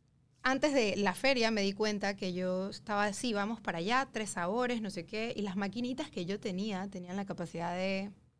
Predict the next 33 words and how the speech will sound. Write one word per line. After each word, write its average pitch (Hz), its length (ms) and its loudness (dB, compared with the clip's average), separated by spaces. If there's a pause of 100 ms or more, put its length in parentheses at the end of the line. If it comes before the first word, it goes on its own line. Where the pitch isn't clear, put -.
(120)
¿qué 190 100 -8
te 196 120 -6
digo? 175 380 -4 (220)
Seis 196 220 -6
pintas. 175 380 -6 (260)
O 202 60 -4
sea, 196 140 0 (260)
para 208 200 2
llenar 233 260 4
un 285 120 0
tanque 254 300 2
de 202 180 4
eso 196 140 -2
yo 196 120 -2
necesitaba 185 680 0 (720)
como 160 460 -4 (300)
dos 220 680 -2 (440)
vueltas 214 440 -2
de 208 60 0
esa 185 160 -2
máquina, 214 500 -2
y 202 140 -2
esas 220 180 -4
máquinas 233 460 -2
tú - 80 -6
las 202 140 -6
congelas, 185 760 -6
o - 20 -20
sea 202 140 -8
que 196 100 -2
necesitas 196 340 0
doce 220 260 -2
horas 175 340 -4